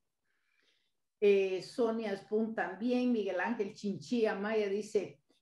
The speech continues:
"Pero al hablar de una nueva constitución en abril del diecinueve veintiuno, ¿se refería a una constitución de la nueva Federación Centroamericana o una constitución salvadoreña?"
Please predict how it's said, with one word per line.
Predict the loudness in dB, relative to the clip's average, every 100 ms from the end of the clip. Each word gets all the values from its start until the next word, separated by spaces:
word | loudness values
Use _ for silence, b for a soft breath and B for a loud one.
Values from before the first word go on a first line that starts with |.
| 4
"Pero | 6 8
al | 6
hablar | 4 4 4 4
de | 2
una | 4 6 8 8
nueva | 6 2 2
constitución | 0 0 -2 -4 -6 2 4
en | 6 4
abril | 4 0 0 2
del | 2 0 -6 -16
diecinueve | -6 -6 -6 -6 0 2 4 4
veintiuno, | 4 -2 -4 -6 -4 -2
¿se | 0
refería | 0 0 -2 -4 2 4 4
a |
una | 6 6 6
constitución | 2 -2 -8 -10 -12 0 2 4
de | 2
la | -2 2
nueva | 2 2 0
Federación | -2 -4 -6 -2 0
Centroamericana | 0 0 -2 -4 -6 -6 -8 -4 0 2 0 -8 _ b b b
o | 6
una | 8 10 8 6
constitución | 2 0 -2 -6 -6 -4 -2 -2
salvadoreña?" | -4 -4 -4 -2 -2 -2 -4 -6